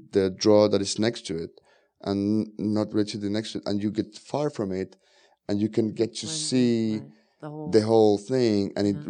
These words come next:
Speaker 1: really means something. And that's what we try to do, just work in, like, little ideas and then just put them together and see what it feels like.
Speaker 2: Well, y-,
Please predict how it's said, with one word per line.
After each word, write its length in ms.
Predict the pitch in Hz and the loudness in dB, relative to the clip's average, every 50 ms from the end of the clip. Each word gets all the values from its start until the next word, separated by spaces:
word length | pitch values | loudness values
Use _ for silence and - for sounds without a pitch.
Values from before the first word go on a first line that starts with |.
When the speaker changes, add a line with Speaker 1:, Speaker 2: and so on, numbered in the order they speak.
| 107 | -2
Speaker 1:
really 180 | 113 110 107 107 | -2 0 0 0
means 340 | 107 110 117 120 120 110 - | 0 0 0 0 0 -2 -4
something. 600 | - 104 95 92 - - 98 90 90 92 87 - - | -4 -6 -6 -8 -8 -8 -8 -8 -8 -8 -10 -10 -10
And 140 | 98 95 | -6 -2
that's 180 | - 110 - - | -2 -2 -2 -2
what 120 | 117 107 | -4 -6
we 120 | 104 110 110 | -4 -6 -8
try 260 | 110 - - 110 107 | -8 -8 -6 -4 -4
to 80 | 104 104 | -4 -2
do, 120 | 113 127 | -2 -2
just 300 | 120 120 107 98 - - | -2 -4 -6 -8 -8 0
work 340 | - 101 107 104 104 104 - | 4 6 6 6 4 2 -2
in, 240 | 71 101 104 98 101 - | -4 -4 -4 -4 -6 -4
like, 240 | - 98 95 95 - | -4 -4 -4 -2 -2
little 440 | 104 110 104 101 98 98 98 - - _ _ _ _ _ _ _ _ _ _ _ _ _ - | -2 0 0 0 0 0 -2 -4 -8 _ _ _ _ _ _ _ _ _ _ _ _ _ 2
ideas 680 | 104 107 101 113 117 123 117 104 98 95 98 - - - | 2 2 4 4 4 6 6 6 6 6 4 0 -4 -6
and 160 | - 101 104 | -4 -2 0
then 100 | 101 101 98 | 0 0 -2
just 220 | 107 101 - _ - | -4 -6 -8 _ -6
put 100 | 104 95 | -4 -4
them 120 | 101 98 98 | -4 -6 -6
together 460 | - - 92 - 98 92 95 92 95 | -8 -10 -8 -6 -6 -4 -4 -6 -6
and 200 | 95 95 92 90 | -8 -8 -10 -12
see 380 | - - 98 95 95 92 90 - - _ | -12 -10 -8 -8 -6 -8 -8 -10 -14 _
what 160 | - - 90 92 | -14 -12 -10 -10
it 120 | 90 - | -12 -8
feels 280 | - - 123 120 117 - | -6 -4 -4 -4 -4 -8
like. 320 | - - - _ _ _ - - _ _ _ _ _ _ | -12 -12 -14 _ _ _ -20 -20 _ _ _ _ _ _
Speaker 2:
Well, 340 | - 180 185 185 202 202 - - - _ 180 - - - - | -14 -12 -10 -10 -10 -10 -12 -14 -16 _ -20 -20 -20 -20 -18
y-, 200 | - 160 - | -14 -12 -12